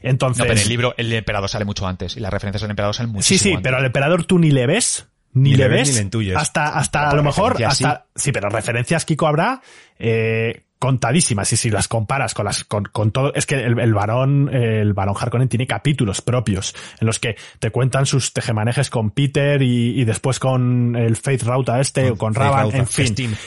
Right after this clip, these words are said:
Speaker 1: El, el hecho, el hecho es que, al final, el que el libro propiamente te presenta como antagonista, se lo carga un personaje que acaba de salir hace dos capítulos, no hay enfrentamiento directo con Paul, que tenía que haberlo habido,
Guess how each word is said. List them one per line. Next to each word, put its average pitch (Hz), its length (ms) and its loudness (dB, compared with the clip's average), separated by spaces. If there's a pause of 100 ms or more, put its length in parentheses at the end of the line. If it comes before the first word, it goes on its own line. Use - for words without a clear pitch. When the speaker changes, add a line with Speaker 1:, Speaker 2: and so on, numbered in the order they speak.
(220)
Speaker 1:
El, 147 200 -2
el 170 160 0
hecho, 202 320 0
el 143 120 0
hecho 175 200 0
es 175 120 -2
que, 196 220 -2 (240)
al 117 140 -2
final, 135 480 -2 (320)
el 120 180 -2
que 110 220 -2
el 107 100 2
libro 135 400 0 (160)
propiamente 139 600 0
te 104 60 0
presenta 110 280 0
como 101 240 0
antagonista, 110 760 0 (240)
se - 160 -2
lo 110 140 0
carga 165 420 0
un 143 140 2
personaje 151 640 0 (140)
que - 80 -4
acaba 143 320 0
de 180 100 2
salir 156 540 2
hace 175 420 -2
dos 131 300 0
capítulos, 220 680 0 (220)
no 139 160 4
hay 147 120 2
enfrentamiento 131 580 0
directo 123 340 0
con 113 180 -2
Paul, 139 240 0
que 117 140 -2
tenía 113 320 0
que 104 60 -4
haberlo 104 300 0
habido, 233 440 2